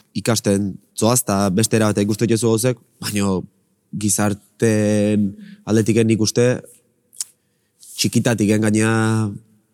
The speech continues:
askotan hola eakuste zaizu, o eakutsi ez, baina esan nahi dut,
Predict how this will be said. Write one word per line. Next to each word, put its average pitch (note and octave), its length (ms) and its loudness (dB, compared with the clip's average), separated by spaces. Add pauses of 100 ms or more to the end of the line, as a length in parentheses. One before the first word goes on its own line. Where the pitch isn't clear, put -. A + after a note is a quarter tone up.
(480)
askotan A#2+ 400 -2
hola A2+ 240 2
eakuste G#2+ 320 -2
zaizu, A2 320 2
o A2+ 1040 0
eakutsi A#2+ 400 2
ez, - 80 0
baina A2 160 0
esan A#2 160 0
nahi A#2 120 2
dut, B2+ 260 0